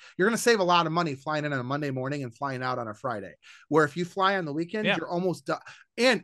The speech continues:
Speaker 1: in, in terms of pricing out airlines, guys, price your airfare on a Tuesday. Always price it on a Tuesday.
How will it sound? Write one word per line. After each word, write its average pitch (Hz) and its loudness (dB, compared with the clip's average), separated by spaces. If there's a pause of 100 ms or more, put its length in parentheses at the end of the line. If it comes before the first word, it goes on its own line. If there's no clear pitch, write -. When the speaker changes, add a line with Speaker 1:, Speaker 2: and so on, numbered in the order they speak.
(120)
Speaker 1:
in, 170 2
in 165 0
terms 226 -2
of 160 -4
pricing 190 -2
out 156 2
airlines, 165 0
guys, 214 -2 (880)
price 180 0
your 165 -6
airfare 175 0
on 147 -2
a 123 -6
Tuesday. 123 -8 (240)
Always 180 4
price 160 -4
it 151 -8
on 135 -6
a - -6
Tuesday. 107 -12